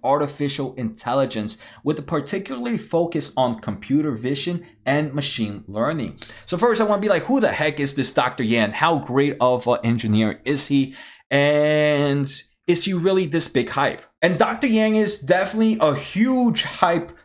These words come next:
to talk about. Doctor Yang's main research fields are in computer vision, machine learning, and multimedia analysis. So far, he has published more than six hundred papers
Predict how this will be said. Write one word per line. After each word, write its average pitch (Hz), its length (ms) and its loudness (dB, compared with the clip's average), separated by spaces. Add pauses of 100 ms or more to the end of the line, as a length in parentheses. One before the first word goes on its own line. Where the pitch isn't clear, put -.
(100)
to 143 300 -6 (160)
talk 165 460 0
about. 127 520 2 (200)
Doctor 170 340 2
Yang's 143 800 2
main 160 320 2
research 160 400 0
fields 127 500 2
are 123 160 4
in 123 180 -4
computer 156 440 0
vision, 123 420 0 (140)
machine 151 420 0
learning, 135 340 0
and 117 240 2
multimedia 120 760 2
analysis. 113 720 -2 (220)
So 208 240 2
far, 185 320 2
he 165 220 -2
has 151 180 2
published 160 480 0
more 151 240 -2
than 131 160 -4
six 170 380 -4
hundred 139 500 -6
papers 110 480 -4